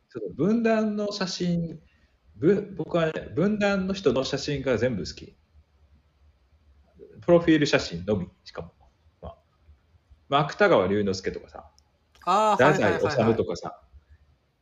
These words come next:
Speaker 1: あ、とか、とか、あの、そういう、なんだろうね、まずメガネがかっこいいとかさ、
Speaker 2: うーん。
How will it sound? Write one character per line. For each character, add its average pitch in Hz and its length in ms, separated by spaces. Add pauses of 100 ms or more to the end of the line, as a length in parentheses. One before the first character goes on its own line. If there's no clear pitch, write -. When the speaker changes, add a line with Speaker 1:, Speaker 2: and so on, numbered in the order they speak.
Speaker 1:
あ、 98 200 (600)
と - 120
か、 - 220 (180)
と 170 80
か、 104 580 (160)
あ 107 160
の、 95 380
そ 180 240
う - 20
い 160 260
う、 - 40
な 135 100
ん 131 60
だ 78 80
ろ 69 40
う - 40
ね、 - 120
ま 196 80
ず 139 120
メ 120 160
ガ 160 100
ネ 170 80
が 87 140
か 101 100
っ - 100
こ - 140
い 113 140
い - 100 (140)
と - 80
か - 100
さ、 - 160 (680)
Speaker 2:
う - 20
ー 160 960
ん。 101 40